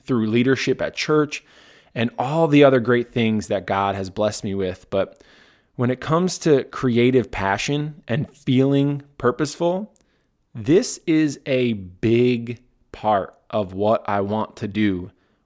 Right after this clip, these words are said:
with my time. So it bugs me to not be able to do it and be enthusiastic and focused when I get to do it. And right now,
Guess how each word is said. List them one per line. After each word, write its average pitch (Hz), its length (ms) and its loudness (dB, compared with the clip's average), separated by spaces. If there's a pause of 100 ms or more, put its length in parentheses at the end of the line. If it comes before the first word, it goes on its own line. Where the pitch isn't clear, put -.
with 104 260 -2
my 92 160 -2
time. 92 400 -6
So 107 380 0 (240)
it 104 260 -4
bugs 131 320 4
me 101 380 -2 (240)
to 123 100 -6
not 113 300 0
be 117 160 2
able 110 160 0
to 107 120 -10
do 110 300 2
it 87 260 -6
and 104 200 -4
be 110 380 0 (220)
enthusiastic 120 1040 0
and 104 260 -10
focused 139 640 -2 (380)
when 117 340 0
I 104 100 0
get 101 220 -2
to 104 100 -8
do 95 180 -2
it. - 200 -12 (800)
And 101 160 -6
right 127 180 2
now, 107 440 -2